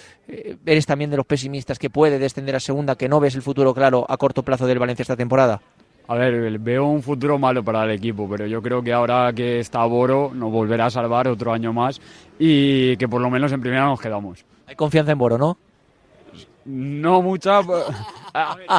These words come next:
Speaker 2: en Boro sí, en Boro sí, en, en lo que no hay confianza es en que cambie la situación.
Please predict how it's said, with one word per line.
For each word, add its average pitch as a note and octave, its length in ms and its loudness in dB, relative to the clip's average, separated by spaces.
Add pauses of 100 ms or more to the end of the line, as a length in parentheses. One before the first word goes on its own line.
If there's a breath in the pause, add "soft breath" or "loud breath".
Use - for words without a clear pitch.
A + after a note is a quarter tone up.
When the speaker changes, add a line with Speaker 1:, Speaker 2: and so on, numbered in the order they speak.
(160)
Speaker 2:
en D#3+ 140 -4
Boro F#3+ 300 -10
sí, D3+ 220 -2
en C3+ 200 -4
Boro E3 220 6
sí, C#3+ 160 0
en, C3 200 0
en B2 1040 -2
lo B2 180 -2
que C3 80 -2
no C3+ 80 2
hay C#3 60 2
confianza C#3+ 380 2
es C#3 80 -4
en C#3 120 -2
que B2+ 100 -4
cambie C3 240 0
la B2+ 80 2
situación. G#2 480 -4